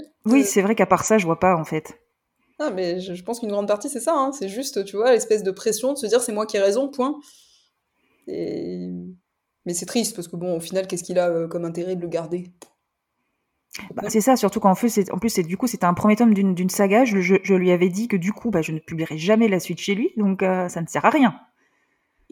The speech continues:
Speaker 2: Ouais, non, mais je, je pense que vraiment, c'est une question juste de dire non, pour pouvoir dire non et être en position de force pour certains.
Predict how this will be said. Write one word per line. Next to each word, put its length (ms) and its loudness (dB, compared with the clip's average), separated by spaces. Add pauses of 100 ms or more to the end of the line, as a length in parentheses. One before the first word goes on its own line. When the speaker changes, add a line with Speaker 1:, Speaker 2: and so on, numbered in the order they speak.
(260)
Speaker 2:
Ouais, 260 -4
non, 220 -2
mais 180 -4
je, 160 -10
je 100 -6
pense 160 2
que 100 2
vraiment, 280 6
c'est 140 0
une 100 -2
question 380 0
juste 260 -4
de 60 0
dire 200 2
non, 200 -2 (320)
pour 160 -4
pouvoir 260 2
dire 160 4
non 180 0
et 40 2
être 160 -2
en 40 -4
position 340 -4
de 60 -6
force 240 -4
pour 140 -8
certains. 380 -10